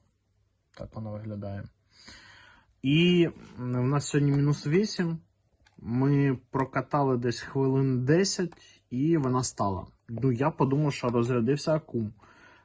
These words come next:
А, типу, десять хвилин плюс, а, мінус вісім, мороз, а, туди-сюди, бистріше піде. А, с-, з-, розрядка батареї. І в цьому проблема. А,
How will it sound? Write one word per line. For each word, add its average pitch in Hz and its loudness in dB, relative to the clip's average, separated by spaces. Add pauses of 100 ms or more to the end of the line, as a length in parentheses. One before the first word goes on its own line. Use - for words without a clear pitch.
А, 101 -2
типу, 98 -6
десять 104 -6
хвилин 170 2
плюс, - -4
а, 101 -4
мінус 107 -4
вісім, 147 0
мороз, 135 -2
а, 113 0
туди-сюди, 113 -2
бистріше 117 -4
піде. 95 -10 (480)
А, 101 -2
с-, 113 -2
з-, 113 2
розрядка 123 2
батареї. 156 0 (920)
І 143 6
в 151 2
цьому 143 2
проблема. 113 -2 (720)
А, 107 -2